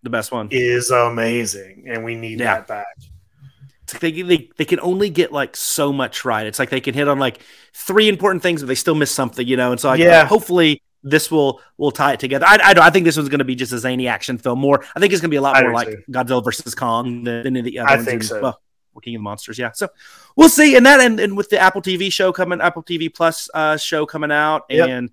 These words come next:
Speaker 1: the Kong animated series will be a lot of fun stuff. And of course, Gamera has to be coming around the corner here soon.
Speaker 2: Yeah.
Speaker 1: I know that's a different franchise, but still, like, a lot of,
Speaker 2: Yeah, but
Speaker 1: there's
Speaker 2: there's,
Speaker 1: still a
Speaker 2: there's
Speaker 1: lot
Speaker 2: a lot
Speaker 1: of
Speaker 2: of
Speaker 1: fun
Speaker 2: ki-,
Speaker 1: stuff.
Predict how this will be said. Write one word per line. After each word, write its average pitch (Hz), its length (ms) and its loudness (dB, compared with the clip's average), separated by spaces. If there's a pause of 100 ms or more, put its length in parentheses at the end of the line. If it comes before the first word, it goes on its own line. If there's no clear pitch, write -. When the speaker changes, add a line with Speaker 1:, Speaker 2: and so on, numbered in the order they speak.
(240)
Speaker 1:
the 120 220 -18
Kong 135 240 -4
animated 143 360 -4
series 147 300 -6
will 147 80 -10
be 151 80 -10
a - 20 -10
lot 147 140 -6
of - 60 -20
fun 160 200 -12
stuff. 175 380 -4
And 160 60 -4
of - 80 -12
course, 160 180 -4
Gamera 170 340 -2
has 156 200 -4
to 156 60 -10
be 143 80 -6
coming 147 220 -4
around 147 200 -2
the 139 60 -10
corner 147 220 -6
here 135 120 -4
soon. 220 260 4
Speaker 2:
Yeah. 226 40 -6 (160)
Speaker 1:
I - 60 -4
know 160 80 6
that's 143 200 0
a - 100 -20
different 139 320 -10
franchise, 143 500 0
but - 180 -10
still, 151 260 -6
like, 139 180 -4
a 127 60 -10
lot 151 180 0
of, 180 80 4
Speaker 2:
Yeah, 254 140 6
but 175 140 0
Speaker 1:
there's - 20 -
Speaker 2:
there's, 233 180 8
Speaker 1:
still 214 120 0
a - 20 0
Speaker 2:
there's 214 180 8
Speaker 1:
lot - 20 2
Speaker 2:
a 202 40 4
lot 208 120 8
Speaker 1:
of 180 80 2
Speaker 2:
of 175 60 -10
Speaker 1:
fun 202 100 -4
Speaker 2:
ki-, - 60 0
Speaker 1:
stuff. 226 160 -4